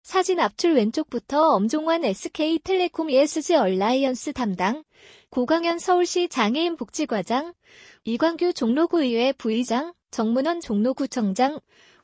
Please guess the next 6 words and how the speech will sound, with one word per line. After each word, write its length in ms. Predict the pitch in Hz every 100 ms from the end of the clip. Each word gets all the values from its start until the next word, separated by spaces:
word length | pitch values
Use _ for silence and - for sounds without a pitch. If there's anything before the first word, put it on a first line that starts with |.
| -
김수정 480 | 226 254 339 320
서울장애인 720 | 330 381 381 381 311 294 285
부모연대 640 | 254 294 269 220 208 226 277
법인 320 | - 202 285
대표 300 | 302 277 302
순. 340 | 285 190 170